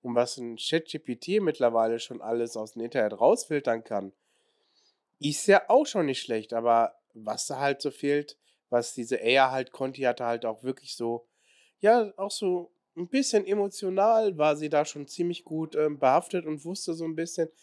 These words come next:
wie sie, ähm, die Leute so ein bisschen lenken konnte, wie zum Beispiel die Kinder mit den Treuepunkten halt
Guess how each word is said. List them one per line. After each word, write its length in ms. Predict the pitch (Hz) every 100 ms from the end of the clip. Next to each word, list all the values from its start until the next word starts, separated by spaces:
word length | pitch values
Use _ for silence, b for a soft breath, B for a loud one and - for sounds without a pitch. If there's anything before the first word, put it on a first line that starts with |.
| b b -
wie 140 | 156
sie, 380 | 160 170 160 156
ähm, 460 | 151 156 156 156 160 _ _ -
die 80 |
Leute 340 | 131 143 170 160
so 120 | 160
ein 120 | 147
bisschen 560 | 143 151 - 151 147 147 _ _ _ _ _ _ _
lenken 540 | 110 123 226 - 147
konnte, 600 | 135 135 127 139 175 240 _ _ _
wie 140 | - 117
zum 120 | 117
Beispiel 280 | 110 - 117
die 60 |
Kinder 320 | - 135 165 170
mit 240 | 139 127
den 240 | 117 113
Treuepunkten 760 | 107 - 110 120 - 151 151 156
halt 380 | 156 175 202